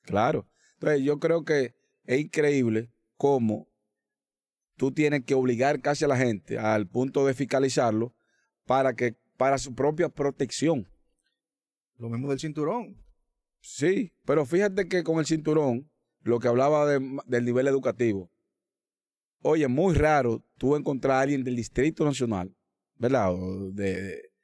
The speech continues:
Speaker 2: Sí,
Speaker 1: para
Speaker 2: sí.
Speaker 1: no que se, no, no para que se note, ¿verdad? De manera despectiva, sino que el grado de nivel educativo está, eh, eh, ampliamente está en el, en el distrito, ¿verdad?
Speaker 2: Claro.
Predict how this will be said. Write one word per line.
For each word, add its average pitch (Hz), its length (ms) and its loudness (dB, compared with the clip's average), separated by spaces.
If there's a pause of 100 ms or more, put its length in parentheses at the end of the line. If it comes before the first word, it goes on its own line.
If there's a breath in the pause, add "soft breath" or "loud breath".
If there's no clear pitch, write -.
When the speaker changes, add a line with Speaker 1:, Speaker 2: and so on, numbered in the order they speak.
(160 loud breath)
Speaker 2:
Sí, - 300 -20
Speaker 1:
para 110 240 2
Speaker 2:
sí. 113 40 0
Speaker 1:
no 143 320 0
que 127 140 -2
se, 120 140 0 (140)
no, 127 280 -2
no 127 300 -2
para 170 160 2
que 156 100 0
se 139 140 0
note, 147 260 2
¿verdad? 143 280 4
De 113 100 2
manera 110 260 0
despectiva, 139 480 0
sino 120 260 -2
que 127 160 -2 (400 loud breath)
el 120 120 -2
grado 151 200 4
de 170 120 2
nivel 165 160 2
educativo 156 440 2
está, 139 560 2
eh, 110 260 -10
eh, - 80 -8
ampliamente 131 640 0
está 123 160 0
en 123 80 -2
el, 113 240 -2
en 107 80 -6
el 110 60 -2
distrito, 110 500 -2 (100)
¿verdad? 123 320 0 (420 loud breath)
Speaker 2:
Claro. 117 380 -14